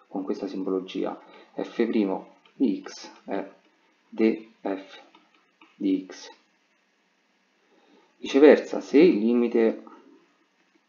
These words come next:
di x che tende a x con zero di f di x meno f di x con zero fratto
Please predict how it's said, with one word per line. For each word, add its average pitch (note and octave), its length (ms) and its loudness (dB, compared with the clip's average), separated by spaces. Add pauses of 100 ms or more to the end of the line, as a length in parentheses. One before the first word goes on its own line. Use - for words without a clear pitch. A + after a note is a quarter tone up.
(600)
di G#2+ 640 -2
x - 280 -18
che - 220 -8
tende A2 560 0
a G2+ 180 -4
x - 320 -12
con G#2 260 -8
zero G2 480 -2 (580)
di F#2+ 280 -8
f A#2 640 -4
di A2 360 -2
x - 260 -12
meno G2+ 360 -6 (120)
f - 520 -8
di G#2 240 -8
x - 260 -20
con G#2 280 -8
zero G2+ 560 -2
fratto - 840 -4